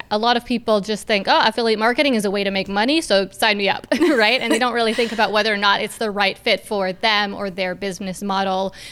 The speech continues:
um, or the other products that they're selling or anything like that. So we wanna make sure that you're only doing affiliate marketing if it makes sense with your business strategy and with your business model.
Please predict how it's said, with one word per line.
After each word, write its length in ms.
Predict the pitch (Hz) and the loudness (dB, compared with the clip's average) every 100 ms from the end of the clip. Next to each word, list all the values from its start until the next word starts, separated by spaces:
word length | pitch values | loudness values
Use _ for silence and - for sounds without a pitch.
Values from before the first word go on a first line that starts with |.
| - | -4
um, 480 | 202 190 - 190 - - | 0 0 -2 -8 -12 -6
or 380 | 202 196 190 190 | -2 0 -2 -4
the 100 | 196 | -6
other 140 | 190 - | -6 -4
products 400 | - 269 233 - | 0 0 0 -4
that 160 | 214 | -6
they're 120 | 202 | -4
selling 380 | 196 208 190 190 | -2 -2 -2 -2
or 80 | 208 | -4
anything 460 | 208 196 196 190 185 | -4 -4 -4 -4 -4
like 260 | 175 - - | -6 -8 -6
that. 360 | 190 180 180 - - - - - | 0 0 0 -4 -18 -20 -18 -12
So 500 | - 277 277 262 - | 0 2 4 2 -2
we 160 | 247 294 | -6 -2
wanna 180 | 311 359 | 0 2
make 140 | 302 | 0
sure 320 | - 233 202 | 0 0 0
that 260 | 185 190 - | 2 0 -2
you're 280 | 226 202 220 | -6 -2 0
only 240 | 233 240 | 0 0
doing 180 | 214 202 | 0 -2
affiliate 320 | 196 190 - | 0 -2 -2
marketing 400 | 190 185 196 190 | -2 -2 -2 -4
if 140 | 190 190 | -4 -4
it 100 | - | -4
makes 520 | 202 220 220 - - | 0 0 0 -4 -10
sense 400 | - 185 196 - | -2 0 0 -2
with 120 | 214 | -2
your 120 | 262 226 | -2 0
business 340 | 196 220 - | 0 0 -2
strategy 540 | - 330 302 220 - | 0 2 2 0 -2
and 100 | 185 | -4
with 140 | 208 262 | -4 -4
your 80 | 233 | -4
business 340 | 220 220 202 | -4 -8 -6
model. 380 | 262 262 180 | -2 0 -2